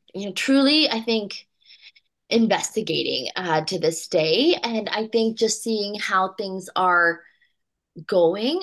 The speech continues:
um, you know, there are some studies that have shown that, you know, as high as, I think, sixty-eight percent of patients report hair loss, an increase in hair loss after covid. Um, I think we're still early in our phases after covid, um, to s-,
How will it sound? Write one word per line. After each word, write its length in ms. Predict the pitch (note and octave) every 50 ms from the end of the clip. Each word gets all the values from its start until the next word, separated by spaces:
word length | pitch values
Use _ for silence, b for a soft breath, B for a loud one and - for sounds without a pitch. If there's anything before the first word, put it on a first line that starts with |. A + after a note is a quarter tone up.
| -
um, 460 | - A3+ G#3+ G3 F#3+ F#3 F#3 F#3+ F#3+ D#3 G3+
you 100 | G#3+ A3
know, 60 | G3+
there 180 | F#3+ G#3+ G#3
are 160 | - G#3+ G#3+ G#3+
some 240 | A3 - A3+ G#3
studies 360 | G3 - G3 F#3 F#3+ F#3 F#3 -
that 100 | F3+ E3+
have 160 | F3+ E3+ -
shown 340 | - - F3 E3+ E3+ F3 E3+
that, 140 | D#3 - - _ _ _
you 80 | -
know, 140 | E3 D#3 C#3
as 140 | - E3 E3
high 340 | - - - D#3+ E3 E3 E3
as, 340 | D3+ C#3 B2 - - - - _ _ B
I 60 | B B _
think, 260 | - E3 D#3+ D#3 -
sixty-eight 540 | - - - E3 D#3+ - - D#3+ C#3+ - -
percent 280 | - F#3 F3 - D3 D3+
of 80 | D3+ - _ _ -
patients 440 | - D#3 C3 D3+ - E3 D#3+ D#3
report 380 | - C#3 - - - - - - _ - - - -
hair 120 | - - - - - -
loss, 420 | - A3+ B3+ D#4 F#4 G#4+ G#4 -
an 220 | - - - F3 E3
increase 340 | D#3 D#3+ - - D#3+ -
in 80 | - F3
hair 160 | D#3+ - -
loss 260 | - - - - -
after 300 | - - - - - - - _
covid. 540 | - - - - - - A3 B3+ D4+ F4 - B B B B B B B B B -
Um, 400 | - F#3 F3 D#3+ D#3+ - D#3+ D#3 -
I 60 | - F#3+
think 300 | - - E3+ F3+ F3+ -
we're 80 | - F3+
still 320 | - - - F#3 E3+ -
early 300 | E3+ F3 F3 F3 F3+ F3
in 80 | F3 E3+
our 100 | E3 E3
phases 340 | - - - E3 - - - - - -
after 440 | - - - - _ - - B3+
covid, 640 | B3+ - - - C4+ C4+ C4+ C4+ - D4 D#4 A#3+ B3 B3+ B B B B B B B B -
um, 600 | - A3 G#3+ G#3+ G#3 G#3 G#3 G#3 G#3+ G#3+ G#3 G#3
to 120 | - A#3+ A3+
s-, 180 | A3+ - -